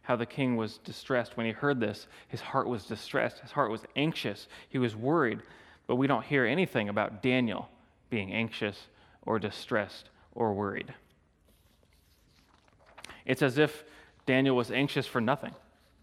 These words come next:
It's as if Daniel, in every situation, by prayer and petition, with thanksgiving, presented his request to God,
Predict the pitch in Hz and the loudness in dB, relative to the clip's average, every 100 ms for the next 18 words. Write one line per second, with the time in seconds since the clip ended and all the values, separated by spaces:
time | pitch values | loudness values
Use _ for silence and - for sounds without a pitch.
0 | _ _ _ _ - 123 127 120 135 120 | _ _ _ _ -8 0 2 4 2 2
1 | 127 131 120 110 - - 127 123 135 139 | 2 4 4 2 -2 -2 2 4 4 0
2 | - 139 139 127 131 - 110 104 - - | -2 -2 2 4 4 2 -2 -4 -12 -20
3 | - 117 - 143 131 127 120 117 139 - | 0 0 4 6 8 6 2 -2 0 0
4 | 113 107 - - - 131 - 139 120 - | 0 -2 -8 -20 -4 -4 2 2 2 0
5 | 139 120 110 - - _ - 120 127 127 | 2 2 -2 -6 -18 _ -8 0 2 2
6 | 120 120 117 - 120 110 127 110 104 | 0 -2 -4 0 0 0 0 0 0